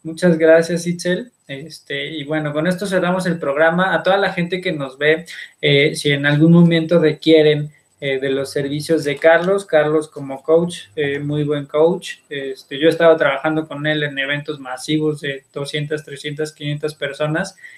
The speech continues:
Muy, muy buen coach. Este, y pues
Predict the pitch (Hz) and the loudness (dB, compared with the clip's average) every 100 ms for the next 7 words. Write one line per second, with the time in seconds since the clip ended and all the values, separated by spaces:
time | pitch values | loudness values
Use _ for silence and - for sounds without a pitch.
0 | - _ - 170 185 180 175 165 165 160 | -20 _ 4 6 8 6 6 4 0 2
1 | 151 147 147 151 190 - - _ 151 139 | 0 0 0 0 0 -8 -16 _ -6 -4
2 | 131 131 - - - 139 135 147 - 170 | -4 -6 -12 -20 -12 -8 -8 -8 -2 0
3 | 190 190 175 | 2 0 -4